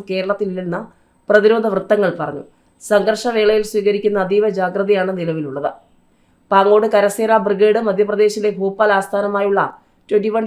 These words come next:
സ്ട്രൈക്ക് കോറിന്റെ ഭാഗമാണ്. പാകിസ്ഥാനോട് ചേർന്നുള്ള പടിഞ്ഞാറൻ അതിർത്തിയുടെ സുരക്ഷാ ചുമതലയുള്ള സേനാ വിഭാഗമാണിത്. രാജസ്ഥാനിലെ മരുഭൂമി ഉൾപ്പെടുന്ന അതിർത്തി പ്രദേശമാണിത്. സംഘർഷ സാഹചര്യത്തിൽ അതിർത്തിയിലേക്ക് സ്ട്രൈക്ക് കോറിനെ വിന്യസിച്ചാൽ പാങ്ങോട് നിന്നുള്ള സേനാംഗങ്ങളും അതിന്റെ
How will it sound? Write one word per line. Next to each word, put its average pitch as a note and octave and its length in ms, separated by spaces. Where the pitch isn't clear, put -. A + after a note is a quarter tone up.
സ്ട്രൈക്ക് G#3+ 340
കോറിന്റെ G3 380
ഭാഗമാണ്. F3 480
പാകിസ്ഥാനോട് G#3+ 580
ചേർന്നുള്ള G#3 320
പടിഞ്ഞാറൻ G#3+ 500
അതിർത്തിയുടെ G3+ 440
സുരക്ഷാ G3 360
ചുമതലയുള്ള G3+ 460
സേനാ G3 460
വിഭാഗമാണിത്. E3+ 600
രാജസ്ഥാനിലെ B3 720
മരുഭൂമി G#3 440
ഉൾപ്പെടുന്ന G3+ 340
അതിർത്തി G3+ 320
പ്രദേശമാണിത്. E3+ 680
സംഘർഷ G#3+ 360
സാഹചര്യത്തിൽ G#3+ 480
അതിർത്തിയിലേക്ക് G3+ 640
സ്ട്രൈക്ക് G3+ 360
കോറിനെ A3 300
വിന്യസിച്ചാൽ G3 500
പാങ്ങോട് G#3 380
നിന്നുള്ള G#3+ 240
സേനാംഗങ്ങളും G3+ 580
അതിന്റെ F3+ 240